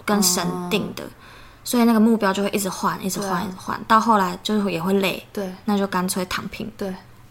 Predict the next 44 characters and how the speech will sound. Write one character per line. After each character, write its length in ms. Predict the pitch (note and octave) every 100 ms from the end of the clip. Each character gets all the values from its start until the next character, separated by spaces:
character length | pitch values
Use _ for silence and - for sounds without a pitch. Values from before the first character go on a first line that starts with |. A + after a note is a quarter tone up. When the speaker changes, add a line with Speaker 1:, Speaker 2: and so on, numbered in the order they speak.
| -
Speaker 1:
<laughs> 800 | C4+ B3 C4+ B3 B3 A#3+ A3 -
Speaker 2:
真 260 | - F#3 F#3 -
的。 140 | F#3 F#3+ F#3+ -
Speaker 1:
哇， 120 | G#3+ - - - - - - - - - - -
真 160 | C4
的 60 | B3
就 80 | B3
是 360 | B3 A#3+ A3+ - -
那 120 | A#3
句 140 | A3+ A3+
经 240 | A3 G#3
文 180 | G3 F#3
说 240 | - F#3+
的 200 | F3+ F#3+
什 120 | G3 F#3
么 180 | F#3+ -
，“你 120 | G3
的 120 | F#3+
心 420 | F#3+ - G#3+ G#3 G#3+
在 160 | G#3+
哪 260 | F#3 F#2+ G3
里？” 200 | - -
Speaker 2:
财 160 | - F#3+
宝 220 | F#3+ F#3
就 80 | G3+
在 0 |
哪 80 | G3+
里。 20 |
Speaker 1:
哦 80 | F#3
，“你 20 |
的 0 |
财 220 | F3 F#3+
宝 180 | D#3+ F#3
在 140 | G3
哪 160 | G3 G3
里？” 120 | G#3
Speaker 2:
对。 20 | G#3+
Speaker 1:
“你 100 | G3+
的 0 |
心 240 | F#3+ F#3
就 100 | F#3
在 120 | F#3
哪 240 | F3+ F3 -
里。” 160 | -